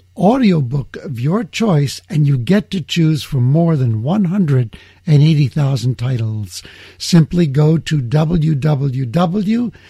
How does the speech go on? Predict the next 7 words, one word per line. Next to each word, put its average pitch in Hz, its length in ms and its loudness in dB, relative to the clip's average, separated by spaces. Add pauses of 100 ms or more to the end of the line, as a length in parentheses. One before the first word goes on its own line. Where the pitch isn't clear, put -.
(320)
dot 156 320 2 (120)
audible 185 640 4
trial 160 680 0
dot 160 400 -2
com 151 580 4 (380)
forward 185 420 2
slash 143 640 0